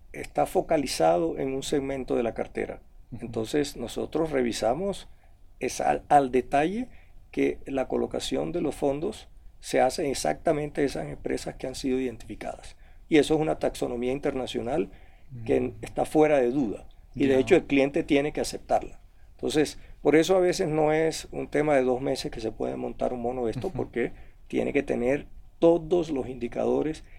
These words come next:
Speaker 1: y un conocimiento muy detallado de la
Speaker 2: ¿Cuánto
Speaker 1: cartera.
Speaker 2: tiempo puede tardar el proceso hasta que se haga la emisión?
Speaker 1: Estamos, como ya hemos aprendido todos, creo que en los últimos casos han sido siete, ocho meses, un año máximo.
Speaker 2: Ya.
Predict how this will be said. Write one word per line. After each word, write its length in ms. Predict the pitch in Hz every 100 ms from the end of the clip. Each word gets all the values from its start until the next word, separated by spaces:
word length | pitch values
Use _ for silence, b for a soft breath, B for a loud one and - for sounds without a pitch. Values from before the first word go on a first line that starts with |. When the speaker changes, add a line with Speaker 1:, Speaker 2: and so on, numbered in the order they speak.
| b
Speaker 1:
y 120 | 156 160
un 120 | 214
conocimiento 800 | 185 143 113 123 123 127 - 147
muy 500 | - 151 160 170 151
detallado 440 | 127 - 113 110 -
de 60 |
la 40 | -
Speaker 2:
¿Cuánto 200 | 151 -
Speaker 1:
cartera. 180 | - 151
Speaker 2:
tiempo 280 | 147 127 -
puede 300 | 123 123 113
tardar 340 | 113 117 123 113
el 120 | 110
proceso 400 | - - 147 123
hasta 160 | -
que 80 | -
se 60 | 117
haga 120 | 107
la 60 | 107
emisión? 340 | 107 - -
Speaker 1:
Estamos, 720 | - 233 240 294 277 - - - -
como 220 | 151 147
ya 160 | 160
hemos 200 | 190 196
aprendido 540 | 190 156 156 180 143 -
todos, 420 | - 143 165 - b b b b b - -
creo 200 | 202 196
que 120 | 220
en 120 | 175
los 260 | 151 135 -
últimos 440 | 170 175 196 160
casos 500 | - 170 175 160 -
han 160 | 147 139
sido 380 | - 139 143 123
siete, 420 | - 139 127 127
ocho 240 | 131 131
meses, 480 | 131 139 - 123 -
un 220 | 160 156
año 260 | 143 139 120
máximo. 400 | 113 - 110 107
Speaker 2:
Ya. 240 | 104 101